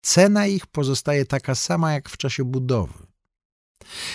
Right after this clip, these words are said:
Przeto w niektórych miastach można oglądać stawiane z cegły budowle publiczne i domy prywatne, a nawet pałace królewskie. Przede wszystkim zaś w Atenach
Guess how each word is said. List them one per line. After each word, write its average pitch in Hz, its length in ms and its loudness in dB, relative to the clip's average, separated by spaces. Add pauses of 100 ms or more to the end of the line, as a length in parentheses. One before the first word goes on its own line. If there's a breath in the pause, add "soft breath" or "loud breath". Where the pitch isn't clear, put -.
(100)
Przeto 202 260 6
w 190 40 6
niektórych 202 420 6
miastach 190 420 6
można 175 340 6
oglądać 156 520 6
stawiane 151 600 4
z - 100 -2
cegły 143 440 2
budowle 123 480 4
publiczne 120 800 0
i 101 80 0
domy 110 380 2
prywatne, 104 760 0 (520)
a - 60 -6
nawet 90 300 -2
pałace 95 540 -2
królewskie. 90 880 -4 (500 loud breath)
Przede 190 280 6
wszystkim 208 440 4
zaś 165 340 4
w 104 240 -2
Atenach 117 760 2